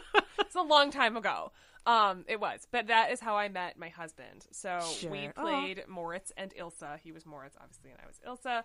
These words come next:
Speaker 2: <laughs> Sure.
Speaker 1: Um,
Speaker 2: What if I was like, "Who played who?"
Speaker 1: I was Moritz. Um,
Speaker 2: Sure. Oh my God,
Speaker 1: <laughs>
Speaker 2: is that a
Speaker 1: One time.
Speaker 2: conversation? That's the Switch show,
Speaker 1: That's
Speaker 2: right?
Speaker 1: the Switch I wanna see. Um, so yeah, he played Moritz and I was Ilsa. We had some cool scenes together.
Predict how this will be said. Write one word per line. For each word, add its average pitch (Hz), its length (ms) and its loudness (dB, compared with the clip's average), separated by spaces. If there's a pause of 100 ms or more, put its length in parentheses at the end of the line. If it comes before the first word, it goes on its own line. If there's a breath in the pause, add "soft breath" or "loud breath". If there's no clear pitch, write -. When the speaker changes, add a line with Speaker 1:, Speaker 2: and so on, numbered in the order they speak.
(120)
Speaker 2:
<laughs> - 180 -12
Sure. - 300 6
Speaker 1:
Um, 196 100 4
Speaker 2:
What 247 100 10
if 254 100 2
I 247 100 10
was 220 140 4
like, 190 180 0
"Who 226 180 -4
played 226 240 -2
who?" 214 300 0
Speaker 1:
I 185 160 -4
was 190 100 -8
Moritz. 151 400 -12
Um, 196 300 2
Speaker 2:
Sure. - 140 2 (240)
Oh 440 240 10
my 202 100 6
God, - 540 8
Speaker 1:
<laughs> 214 100 -10
Speaker 2:
is 208 140 2
that 202 200 8
a 254 40 8
Speaker 1:
One 208 80 4
time. 269 80 8
Speaker 2:
conversation? 262 500 2
That's 226 260 6
the 185 360 -2
Switch - 260 -4
show, 165 200 -6
Speaker 1:
That's 196 200 2
Speaker 2:
right? 214 80 -6
Speaker 1:
the 202 100 -4
Switch 185 280 -8
I 165 100 -4
wanna 156 220 -10
see. 123 280 -12
Um, 196 440 0
so 247 140 -4
yeah, 220 200 4
he 220 140 -8
played 277 180 -4
Moritz 262 220 -2
and 240 100 -6
I 233 80 -2
was 226 100 -10
Ilsa. 208 420 -2
We 190 60 -6
had 196 160 -6
some 202 120 -16
cool 196 180 -14
scenes 190 260 -14
together. 185 440 -6